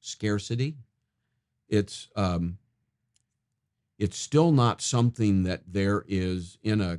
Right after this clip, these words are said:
crisis always somebody there. And to the extent that the somebody is there, they may be there down here, not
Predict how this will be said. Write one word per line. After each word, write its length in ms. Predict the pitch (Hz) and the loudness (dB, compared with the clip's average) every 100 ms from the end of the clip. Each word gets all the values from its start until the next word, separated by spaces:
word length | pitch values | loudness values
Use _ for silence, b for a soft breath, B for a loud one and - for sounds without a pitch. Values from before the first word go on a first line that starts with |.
| - | -10
crisis 1000 | - 120 113 107 - 87 78 - - _ _ _ _ _ _ _ _ _ _ _ _ _ _ | -4 2 2 2 -2 -6 -6 -10 -16 _ _ _ _ _ _ _ _ _ _ _ _ _ _
always 420 | 104 107 98 87 | 2 4 2 0
somebody 420 | - 104 90 82 | 0 2 2 -2
there. 340 | 73 78 - - _ _ _ _ _ _ _ _ _ _ _ _ _ | -4 -8 -10 -18 _ _ _ _ _ _ _ _ _ _ _ _ _
And 160 | 110 107 | 0 2
to 80 | 110 | 2
the 100 | 101 | 2
extent 400 | 98 - 143 139 | 0 0 0 0
that 140 | 123 | -2
the 80 | 104 | -4
somebody 500 | - 123 110 101 98 | -2 2 4 4 4
is 200 | 117 101 | 4 2
there, 200 | 95 90 | -2 -2
they 160 | 90 95 | -2 0
may 220 | 98 104 | 2 0
be 160 | 90 | 0
there 240 | 87 95 92 | -4 -2 -2
down 320 | 87 85 82 | -4 -4 -4
here, 420 | 85 120 87 82 | 0 2 2 0
not 320 | 85 87 82 | -2 -2 -4